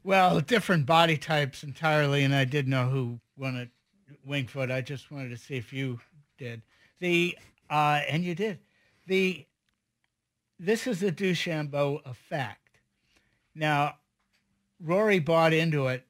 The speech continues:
wi-, and he, pound for pound, at five foot nine inches, he hits the ball further than anyone on tour. Why he needed to change that is, is kind of funny, but, you know,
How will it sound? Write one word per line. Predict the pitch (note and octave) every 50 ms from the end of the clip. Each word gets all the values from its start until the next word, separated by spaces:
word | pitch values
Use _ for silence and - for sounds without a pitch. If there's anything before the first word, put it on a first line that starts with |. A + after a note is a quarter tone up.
| _
wi-, | - D3 D3 D3+ D3+
and | C#3 C#3+ D3 C#3+ C#3
he, | D#3+ F#3+ F3 D3+ C#3 - _ _ _ _ _
pound | - A3+ B3 B3+ C4 G#3+ -
for | - F3+ D3+
pound, | - - - F#3 F#3 F3 E3 D#3 D3 D3 C#3+ - _ _ _ _ _ _ -
at | D3 B2
five | - _ - F#3+ G3 G3+ F#3+ -
foot | - G3+ F3 E3+ D3
nine | D3+ D3+ D3+ D3+ D3+
inches, | C#3+ C#3 B2+ - - B2+ B2+ A#2+ - _ _ _ _ _ _ _ _ _ _ _ _ _
he | _ - A#3 A#3+ A3
hits | A3+ A3 - -
the | G3 F3+
ball | D3 E3+ E3 D#3+ D#3 D#3 D3+ D3+ D3 C#3+ C#3 _ _ _ _ _ _
further | _ - A3 A3 G#3+ G3+ F#3+ G3
than | E3 D3 D#3+ D#3 D#3
anyone | D#3+ E3+ E3+ E3+ D#3+ D#3 D3+ D3+
on | D3 C#3+ C#3 C3 B2
tour. | - - D3 C3+ A2 F#2+ - _ _ _ _ _ _ _ _ _ _
Why | D#3 D3+ D#3 F3 G3+ G3+
he | G3 G3+ G3+ F#3+
needed | F3+ F3+ F3 E3+ D#3+ D#3+ C#3+
to | D3 D3
change | C3 - - F3+ E3+ E3 E3+ D#3+ C#3 -
that | - D3+ C#3 C3+ C3+ C3+ C3+ - _ _ -
is, | D3+ C#3+ C3 - - - _
is | D#3 D3+ - -
kind | - - F3+ F3+ F3+ F3+
of | D3+ -
funny, | - F3 E3+ E3 D#3 D3 C#3+ C3+
but, | B2+ C3 D3 C#3 C3 B2 - - _ _ _ _ _ _ -
you | F3+
know, | F3 F3 E3+ F3